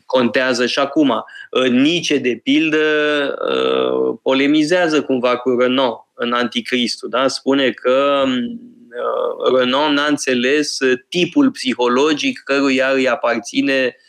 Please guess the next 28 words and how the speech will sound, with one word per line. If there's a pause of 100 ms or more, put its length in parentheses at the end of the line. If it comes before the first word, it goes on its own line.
(280)
uh,
Isus.
Uite,
asta
ca
să-ți
dau
și
ție
apă
la
moară, (420)
uh,
da?
Nietzsche
scrie
despre, (840)
uh,
Renan,
scrie
despre, (380)
uh,
Isus. (400)
Argumentul
lui
ține
de,
mm,